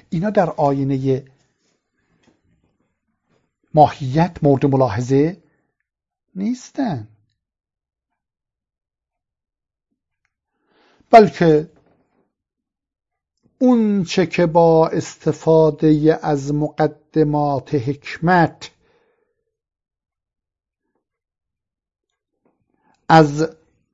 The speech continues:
خطاب مطلق استفاده می‌شه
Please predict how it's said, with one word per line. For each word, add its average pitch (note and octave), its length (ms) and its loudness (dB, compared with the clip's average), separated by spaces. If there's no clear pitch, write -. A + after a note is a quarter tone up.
خطاب D3+ 920 0
مطلق D3+ 1400 -2
استفاده D3 580 -2
می‌شه E3+ 680 -2